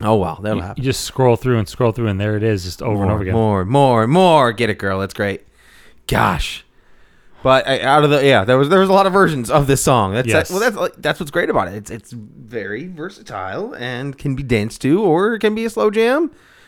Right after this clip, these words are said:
Speaker 1: And I think the, um, the slow jam version of it, we, we didn't really talk about it a lot, but because I was under the assumption that that was the single, I listened to it a couple times, and the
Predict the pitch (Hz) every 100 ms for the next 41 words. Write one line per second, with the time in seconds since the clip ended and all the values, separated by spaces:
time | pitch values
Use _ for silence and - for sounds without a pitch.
0 | _ - 120 139 175 196 196 - - _
1 | _ - - 175 226 226 220 208 202 196
2 | 190 165 175 160 147 - 196 185 190 170
3 | 170 185 147 139 139 - 120 156 160 101
4 | 98 131 131 131 117 78 95 92 160 -
5 | _ _ - 113 101 - _ _ _ _
6 | _ _ - - - 123 113 101 - 107
7 | 104 101 - 113 117 98 - 107 - 90
8 | 101 110 131 120 110 117 135 131 135 101
9 | 131 104 101 101 117 120 151 143 113 104